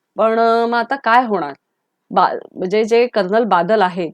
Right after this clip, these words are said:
त्यांना माझ्या अंदाजाने काहीतरी अंदाज नक्कीच आलेला आहे की हे जे बांधकाम केलंय, हे अगदीच भावनेच्या भरात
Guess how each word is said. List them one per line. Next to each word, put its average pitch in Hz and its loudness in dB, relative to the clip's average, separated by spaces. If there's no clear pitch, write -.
त्यांना 220 -2
माझ्या 220 0
अंदाजाने 302 0
काहीतरी 247 -4
अंदाज 220 0
नक्कीच 202 -4
आलेला 180 -2
आहे 160 -6
की 269 -6
हे 196 -4
जे 202 -2
बांधकाम 220 -2
केलंय, 180 -4
हे 214 -4
अगदीच 196 -2
भावनेच्या 240 2
भरात 196 0